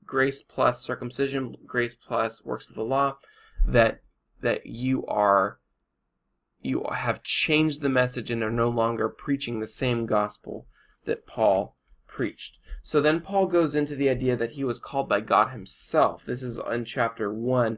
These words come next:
and he's trying to establish his independence as an independent apostle. He does this again in chapter two, saying, yeah, he did go up to Jerusalem,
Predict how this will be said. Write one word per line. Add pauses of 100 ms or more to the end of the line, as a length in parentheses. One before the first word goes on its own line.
(320)
and
he's
trying
to
establish
his
independence
as
an
independent (340)
apostle. (360)
He
does
this
again (320)
in
chapter
two,
saying, (200)
yeah,
he
did
go
up
to
Jerusalem,